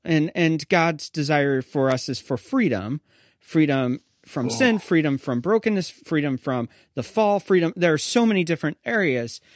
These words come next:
Speaker 1: and, and for us to find fullness of identity. And, you know, for our show, we talk a lot about dreamers and idea makers, and we always say identity is the,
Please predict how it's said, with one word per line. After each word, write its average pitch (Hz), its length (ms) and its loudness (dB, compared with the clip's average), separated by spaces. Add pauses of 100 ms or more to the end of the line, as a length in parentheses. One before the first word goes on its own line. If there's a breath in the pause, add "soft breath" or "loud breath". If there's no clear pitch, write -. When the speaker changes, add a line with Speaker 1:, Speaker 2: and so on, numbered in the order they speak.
(260 soft breath)
Speaker 1:
and, 160 240 -2
and 170 180 -4
for 175 120 0
us 156 100 -2
to 165 100 -10
find 160 320 -2
fullness 180 480 -2
of 139 120 -4
identity. 131 640 -2 (520 soft breath)
And, 180 420 0
you 190 120 -2
know, 160 140 2
for 170 500 0
our 220 240 2
show, 175 320 2
we 175 140 0
talk 170 240 -2
a - 20 -4
lot 143 140 0
about 123 180 -2
dreamers 135 380 0
and 120 100 0
idea 147 320 0
makers, 123 400 -2
and 123 140 0
we 151 80 2
always 160 200 2
say 127 140 0
identity 131 640 0
is 120 200 -4
the, 117 200 -2